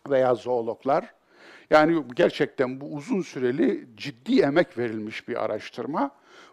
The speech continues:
Bu araştırma sonucunda şempanzelerin biliyorsunuz genetik olarak insanla yüzde doksan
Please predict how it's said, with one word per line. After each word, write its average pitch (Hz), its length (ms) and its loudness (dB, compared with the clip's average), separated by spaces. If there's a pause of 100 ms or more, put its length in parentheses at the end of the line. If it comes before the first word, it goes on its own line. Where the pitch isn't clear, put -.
Bu 294 120 8
araştırma 175 560 4
sonucunda 202 840 0 (420)
şempanzelerin 180 1040 4
biliyorsunuz 151 840 2
genetik 156 500 2
olarak 131 520 2
insanla 180 840 4
yüzde 151 720 0
doksan 143 840 0